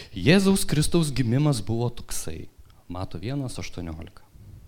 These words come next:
Jo motina Marija buvo susižadėjusi su Juozapu, dar nepradėjus jiems kartu gyventi, ji tapo nėščia iš Šventosios Dvasios. Jos vyras Juozapas, būdamas teisus ir nenorėdamas daryti jai nešlovės,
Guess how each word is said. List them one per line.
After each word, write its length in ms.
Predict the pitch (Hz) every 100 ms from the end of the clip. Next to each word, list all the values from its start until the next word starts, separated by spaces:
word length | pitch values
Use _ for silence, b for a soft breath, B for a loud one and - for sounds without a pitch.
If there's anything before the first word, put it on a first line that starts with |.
| - B B B -
Jo 140 | 101
motina 400 | 127 196 208 185 170
Marija 380 | 156 160 160
buvo 220 | 127 143 139
susižadėjusi 800 | 123 117 107 107 135 143 143 95
su 160 | -
Juozapu, 640 | 87 90 139 160 165 160 151 B B B
dar 360 | 90 131 180 196
nepradėjus 720 | 185 165 147 156 156 147 -
jiems 320 | 107 147 139
kartu 320 | - 101 - 98
gyventi, 640 | 92 107 139 165 151 104
ji 80 | -
tapo 380 | 123 156 175 165
nėščia 460 | 156 - - 143 143
iš 160 | 110 -
Šventosios 640 | 95 90 110 120 - 110
Dvasios. 640 | 101 101 87 - - - - B B B B B
Jos 220 | 107 110 139
vyras 380 | 185 214 208 165
Juozapas, 560 | 175 175 175 170 160
būdamas 500 | 113 151 175 175 170 -
teisus 480 | 139 131 - 185 - -
ir 160 | 135
nenorėdamas 800 | 139 139 143 156 170 143 123 101
daryti 380 | 98 107 127 107
jai 140 | 104 107
nešlovės, 720 | 95 - 90 87 95 170